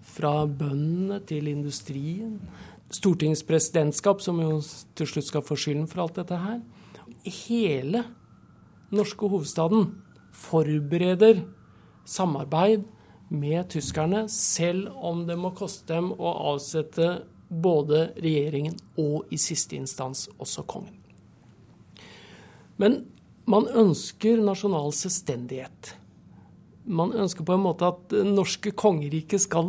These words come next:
leve videre, og da er kongehuset en garantist for selvstendighet. Det ligger så å si i konstitusjonen i den grad man tar hensyn til den. Og når man da hverken har konge eller kronprins, som jo Adolf Hitler ikke respekterer,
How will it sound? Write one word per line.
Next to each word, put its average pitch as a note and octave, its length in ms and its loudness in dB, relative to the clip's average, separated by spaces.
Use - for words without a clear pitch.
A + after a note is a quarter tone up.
leve D#3 400 4
videre, D#3 400 -4
og F#3 320 -2
da E3+ 400 -2
er F#3 80 -6
kongehuset D#3+ 560 -4
en F#3+ 80 0
garantist G3 720 -4
for F3 240 -4
selvstendighet. G3+ 720 2
Det F3 100 -6
ligger E3 240 2
så E3+ 160 0
å D#3 80 2
si E3 160 2
i D#3 80 2
konstitusjonen E3 720 0
i - 20 -2
den D#3+ 240 0
grad D3+ 240 0
man D#3 160 0
tar D3 160 0
hensyn C#3 320 0
til C#3 160 -8
den. C#3+ 160 -6
Og E3+ 80 2
når F3+ 140 4
man F#3 160 4
da F#3 80 8
hverken F3 400 2
har E3 300 2
konge E3 380 0
eller E3 320 -6
kronprins, E3 480 -2
som D#3+ 560 -2
jo D#3 240 -2
Adolf D3 400 -4
Hitler D3+ 320 -8
ikke C#3+ 320 -10
respekterer, D3 720 -6